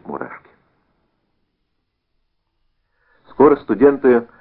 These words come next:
ослабли настолько, что еле-еле могли держать голову прямо. С большим трудом они двигали руками,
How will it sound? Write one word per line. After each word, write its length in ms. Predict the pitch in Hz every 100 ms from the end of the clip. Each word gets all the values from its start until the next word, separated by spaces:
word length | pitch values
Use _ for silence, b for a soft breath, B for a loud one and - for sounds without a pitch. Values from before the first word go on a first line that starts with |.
| b b b b
ослабли 480 | 98 - 127 117 110
настолько, 640 | 107 - 156 160 - 90
что 280 | - - 90
еле-еле 720 | 87 170 175 160 135 143 120
могли 420 | 104 98 90 90
держать 500 | 80 87 82 95 87
голову 360 | 71 87 76 82
прямо. 400 | - 76 64 60 _ _ _ _ b b -
С 60 | 80
большим 400 | 107 113 156 135
трудом 460 | 127 110 120 110
они 180 | 104 101
двигали 400 | 80 92 85 82
руками, 580 | 82 85 - 107 104